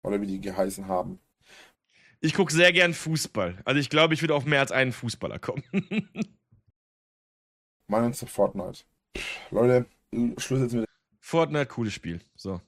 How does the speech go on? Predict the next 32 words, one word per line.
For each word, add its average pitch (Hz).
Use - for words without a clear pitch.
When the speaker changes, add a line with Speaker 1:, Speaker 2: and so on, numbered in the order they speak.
Speaker 2:
Ey, 151
verklagt 104
mich 101
dafür. 92
Ich 170
find's 117
cool. 113
Mir 143
macht 120
Spaß. -
Speaker 1:
der 110
Hinhaltetaktik. 117
Ihr 123
habt 123
jetzt 143
schon, 131
ihr 131
habt -
schon 135
eine 131
Minute 131
mehr 131
oder 120
schon 120
fast 120
zwei 117
Minuten 120
mehr 120
bekommen, 117
als 110
ich 107
eigentlich 117